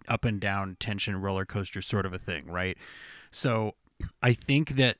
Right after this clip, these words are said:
you, sometimes it happens where a pair of episodes that we watch are super tense, and then the next week our pair of episodes are both kind of not tense. Not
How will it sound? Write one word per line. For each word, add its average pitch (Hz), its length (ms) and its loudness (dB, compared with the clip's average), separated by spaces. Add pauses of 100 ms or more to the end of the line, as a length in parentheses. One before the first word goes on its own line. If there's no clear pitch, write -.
(140)
you, 117 380 -2
sometimes 160 440 4
it 117 120 4
happens 117 480 2
where 104 460 2
a 110 100 -2
pair 123 340 2
of 123 100 2
episodes 123 520 0
that 131 160 -2
we 110 100 0
watch 104 540 2
are 104 180 2
super - 540 0
tense, 104 500 -2
and 120 100 0
then 110 120 -2
the 104 80 -4
next 107 360 -4
week 113 300 -4
our 107 140 0
pair 117 260 0
of 104 100 2
episodes 104 440 -2
are 95 80 -4
both 95 280 -6
kind 98 280 -2
of 85 120 -8
not 98 400 -2
tense. - 460 -4 (480)
Not 131 320 0